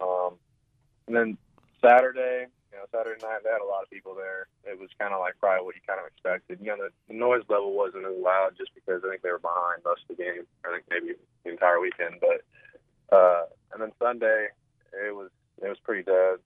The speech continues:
There wasn't very many people there. So, um, you know, and I don't know. I mean, I know we just beat 'em, uh, on Friday and Saturday,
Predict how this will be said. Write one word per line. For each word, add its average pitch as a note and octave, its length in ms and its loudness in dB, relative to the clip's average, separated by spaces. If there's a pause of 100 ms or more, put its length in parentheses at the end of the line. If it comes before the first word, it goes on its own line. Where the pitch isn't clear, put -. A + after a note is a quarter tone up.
There G2 100 -12
wasn't G2 220 -8
very F#2 200 -10
many F#2 220 -16
people F#2 260 -6
there. F#2 360 0 (460)
So, E2+ 300 0 (840)
um, F2+ 280 -4
you A2 80 -10
know, A#2 180 0 (200)
and B2+ 360 -4 (340)
I C3 80 0
don't A#2+ 180 2
know. A2 460 0
I G#2+ 80 -10
mean, G2+ 160 -14 (580)
I A2+ 60 -8
know A#2+ 140 2
we A#2 100 0
just A2 160 -16
beat A#2 160 0
'em, G#2+ 160 -2 (220)
uh, G2 320 -2 (240)
on G#2 120 -8 (260)
Friday G#2 300 8
and G2 160 -6
Saturday, G2 500 -2